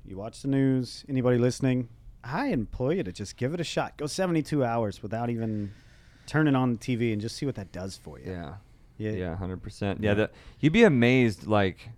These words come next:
Speaker 2: I'll, I'll talk, like, I love my dad so much, right? He's a great guy, but, like,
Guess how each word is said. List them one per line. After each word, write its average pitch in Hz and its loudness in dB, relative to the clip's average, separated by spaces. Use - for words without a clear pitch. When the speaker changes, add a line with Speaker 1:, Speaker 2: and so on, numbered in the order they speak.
Speaker 2:
I'll, 107 4
I'll 101 0
talk, 120 -2
like, 101 -4
I 101 0
love 95 0
my 87 0
dad 85 0
so 87 0
much, 82 0
right? 87 0
He's - -18
a - -16
great 82 -2
guy, 82 0
but, 76 -2
like, 78 -2